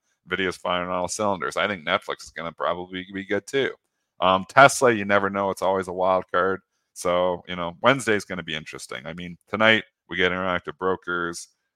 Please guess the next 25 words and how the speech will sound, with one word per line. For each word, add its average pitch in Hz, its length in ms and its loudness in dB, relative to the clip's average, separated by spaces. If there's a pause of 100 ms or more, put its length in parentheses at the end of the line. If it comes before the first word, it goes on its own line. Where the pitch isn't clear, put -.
we 78 80 -10
get 82 100 -8
J 73 220 -8
B, 78 280 -8
you 69 100 -16
know, 67 280 -10
Hunt, 87 300 -4
we 82 180 -8
get, 78 200 -4 (760)
there's 82 200 -6
W 85 340 -2
A 76 160 -6
L 85 180 2
if 82 80 -4
you're 73 100 -8
following 82 280 -6
the 73 60 -10
regional 80 320 -8
banks. 78 340 -6
There's 85 100 -10
really 104 220 6
not 71 180 -6
much 67 220 -8
coming 71 180 -12
tonight. 64 380 -8